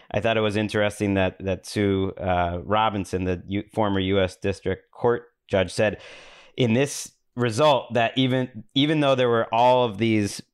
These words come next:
victims, and to be clear, Watson just settled with four more victims. So that's twenty-three that he is settled with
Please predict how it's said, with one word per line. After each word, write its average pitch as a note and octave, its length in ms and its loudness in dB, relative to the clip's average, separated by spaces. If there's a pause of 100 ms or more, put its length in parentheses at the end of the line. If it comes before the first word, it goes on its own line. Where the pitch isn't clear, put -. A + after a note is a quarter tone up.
victims, G2 560 -2
and G#2 180 0
to A#2+ 100 -4
be B2 120 0
clear, B2 280 0
Watson A2 680 0
just A2 240 -2
settled A2 320 0
with F#2+ 180 -2
four A2+ 380 0
more G#2 600 2
victims. F#2 460 -2
So - 100 -4
that's G2 320 -2
twenty-three A2 720 0
that F#2+ 180 0
he G#2 200 0
is F#2+ 120 0
settled G#2+ 540 0
with F2 260 -2